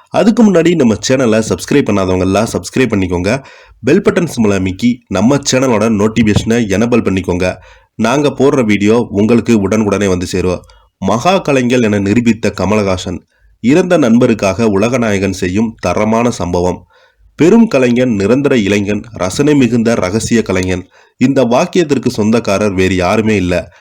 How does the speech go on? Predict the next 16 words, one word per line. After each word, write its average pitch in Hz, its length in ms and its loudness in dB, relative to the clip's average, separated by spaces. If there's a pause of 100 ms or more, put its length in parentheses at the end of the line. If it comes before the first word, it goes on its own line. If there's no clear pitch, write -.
(100)
நம்ம 120 260 2
உலகநாயகன் 127 800 2
கமலஹாசன் 101 520 0
தான். 92 200 -2 (400)
தமிழ் 208 380 0
சினிமாவில் 123 460 2
வளர்ந்து 120 360 0
வரும் 110 200 2
இயக்குனர்கள் 98 600 -2 (180)
கமலுடன் 147 440 2
ஒரு 107 180 0
படம் 123 300 -2
என்பதை 98 420 0
தாண்டி 107 400 0 (360)
சாதனையாக 139 680 0
கொண்டுள்ளாங்க. 90 600 -2